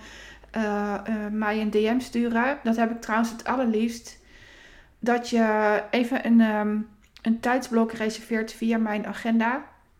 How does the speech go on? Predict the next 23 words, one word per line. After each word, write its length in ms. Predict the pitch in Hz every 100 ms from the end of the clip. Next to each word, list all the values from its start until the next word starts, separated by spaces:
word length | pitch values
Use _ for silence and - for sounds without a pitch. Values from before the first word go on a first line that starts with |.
| _ -
Door 640 | - 220 214 214 220 214
te 100 | -
gaan 220 | 226 226 220
naar 200 | 214 208
W 40 |
W 220 | 226 233
W 220 | 226 220
punt 220 | 220 214 220
wendy 240 | 214 214
marsman 580 | 208 214 - 202 202 208 - - - - - - -
slash 720 | - 233 247 262 262 254 -
gratis 640 | - 247 247 226 220 -
streep 400 | - - 233 233
sessie. 520 | - 247 247 254 233 226
Want 440 | 226 233 233 233 -
dan 140 | 220
staat 280 | - 240 240
hij 100 | 247
ook 60 | 226
direct 340 | 226 226 -
in 100 | 220
mijn 180 | 208 202
agenda. 460 | - 214 196 220